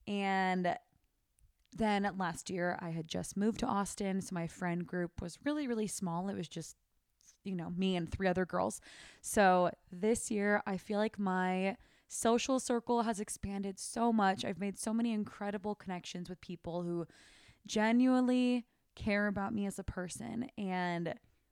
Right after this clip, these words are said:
were so excited to celebrate me. And I just felt very special. And yes, like, there's all, like, the glitz and the glam of, like,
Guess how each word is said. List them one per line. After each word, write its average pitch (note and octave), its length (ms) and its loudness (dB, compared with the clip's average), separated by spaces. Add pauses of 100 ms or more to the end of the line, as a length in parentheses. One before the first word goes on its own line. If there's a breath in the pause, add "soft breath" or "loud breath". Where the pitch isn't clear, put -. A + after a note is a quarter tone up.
(280)
were G#3+ 120 -4
so C4 200 2
excited G3 420 -2
to G3+ 80 -4
celebrate E3+ 480 -6
me. F#3+ 120 -6
And - 140 -8
I - 120 -4
just F#3+ 240 -8
felt F#3+ 220 -2
very F#3+ 500 0 (720 soft breath)
special. - 840 -2
And G3 640 2 (920)
yes, F#3+ 340 0
like, F#3 100 -8
there's F#3+ 200 0
all, G#3+ 100 6
like, G3+ 160 4
the - 100 -4
glitz A3+ 360 -8
and G#3+ 100 0
the G#3 60 0
glam G3 460 0
of, E3+ 160 -6
like, F3 200 -10